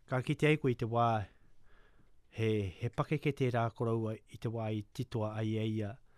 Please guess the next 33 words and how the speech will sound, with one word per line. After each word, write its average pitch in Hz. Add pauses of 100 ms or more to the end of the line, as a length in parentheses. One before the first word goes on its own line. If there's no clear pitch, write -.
(380)
eh, 98 (160)
te 117
koko 104 (320)
ki 110
Ohiwa. 107 (640)
Ka 117
mutu, 135 (640)
he 131 (2000)
ua 151
roa 160
ia 143
e 131
haere 139
ana 131
e 117
hikoi 131
ana 120
i 120
nā 117
mara 117
e 104
huhua 123 (580)
o 135
te 135
motu. 95 (1000)
Ana 127
ko 143
tana 151
mahi 147
i 139
roto 139
i 135
aua 131